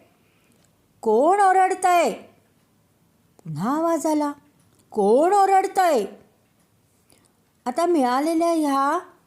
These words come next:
उत्तराने मुलाला खूपच राग ये-, आला बरं का आणि त्या रागातच तो ओरडला, "तू जो कोणी ओरडतोयस, तो माझी नक्कल करतोय."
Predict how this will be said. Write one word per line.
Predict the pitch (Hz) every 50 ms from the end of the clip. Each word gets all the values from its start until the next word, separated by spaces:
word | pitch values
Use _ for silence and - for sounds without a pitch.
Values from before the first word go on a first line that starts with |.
| _ _ -
उत्तराने | 214 208 208 - - 254 269 302 311 339 349 330 294 294
मुलाला | 302 311 285 247 240 247 254 285 294 285 -
खूपच | - 220 208 220 220 214 220 -
राग | 220 190 190 190 185
ये-, | 185 185 196 - -
आला | 196 190 175 165 165
बरं | 185 277 330
का | 339 - 269 196 - - - _ _ _ _ _ _ _ -
आणि | - 156 170
त्या | 180 - 214 220
रागातच | 208 175 160 151 165 180 180 185 262 311 302 - - -
तो | 285 294 294
ओरडला, | 285 285 294 302 302 302 285 247 196 - - - _ _ _ _ _ _ _ _ _ _ _ _ _ _ _ _ _
"तू | 208 208 202
जो | 165 - 214 240 269 320
कोणी | 330 339 330 330 330 349 349
ओरडतोयस, | 339 311 285 285 302 330 359 - 359 349 339 311 247 196 - - - _ _ _ _ _ _ _ _ _ _ _ _ _ _ _ _ _ _ _ _ _ _ _ _ _ _ _ _ _ _ _ _ _ -
तो | 254 262 277 294 320 381 466 - - - - _ _ -
माझी | 202 208 208 214 202 - 311 349 359
नक्कल | 370 349 359 - - 359 349 339
करतोय." | 339 339 320 294 269 - 294 262 226 180